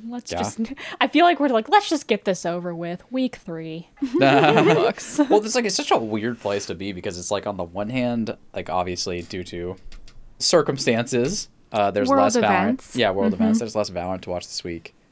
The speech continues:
Speaker 2: But then at the same time, like, also Elden Ring came out this week, and so it's like, the fact that there's less Valorant is, like, potentially exciting, but then there is Valorant still here to watch, but then the Valorant here to watch is kinda trashy, and so, I don't know. It, it's, it's a lot. I, I feel like I got most of my Valorant watching done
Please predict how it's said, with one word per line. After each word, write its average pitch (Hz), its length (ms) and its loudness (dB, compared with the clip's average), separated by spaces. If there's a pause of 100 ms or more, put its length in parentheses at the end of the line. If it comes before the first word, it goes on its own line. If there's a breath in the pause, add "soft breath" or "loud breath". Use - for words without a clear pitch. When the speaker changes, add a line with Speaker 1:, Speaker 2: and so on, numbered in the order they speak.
(100)
Speaker 2:
But - 120 -6
then 147 80 4
at 147 80 -4
the 120 80 -6
same 131 220 0
time, 113 320 2
like, 92 180 -2
also 95 300 -4
Elden 101 280 -8
Ring 113 200 -4
came 113 180 -6
out 110 160 -2
this 110 160 -12
week, 113 220 -2
and 101 120 -6
so 98 160 -4
it's 92 140 -8
like, 92 160 -2 (140)
the 101 80 -8
fact 104 240 0
that - 60 -20
there's 92 180 -8
less 90 120 -8
Valorant 113 400 -4
is, 82 160 -10
like, 90 160 -6
potentially 104 300 -10
exciting, 131 480 0
but 113 120 -4
then 113 100 0
there 98 100 -2
is 139 300 0
Valorant 135 340 2
still 135 160 -2
here 135 160 -2
to 127 60 -2
watch, 127 260 2
but - 120 -10
then 113 260 0 (320 loud breath)
the - 80 -6
Valorant 151 240 4
here 156 80 2
to 127 80 4
watch 175 320 4
is 117 260 -6
kinda 135 160 2
trashy, 180 580 4
and 170 200 0
so, 117 340 2 (500 soft breath)
I 123 180 4
don't 104 140 4
know. 95 200 -4 (320)
It, 147 200 4
it's, 151 180 0
it's 135 180 0
a - 20 -6
lot. 101 340 0
I, 95 220 -2 (220)
I 131 60 -2
feel 175 120 0
like - 80 0
I 269 60 -4
got 127 180 2
most 113 220 -2
of 110 80 -6
my 101 160 0
Valorant 95 340 -4
watching 92 360 -8
done 90 440 -8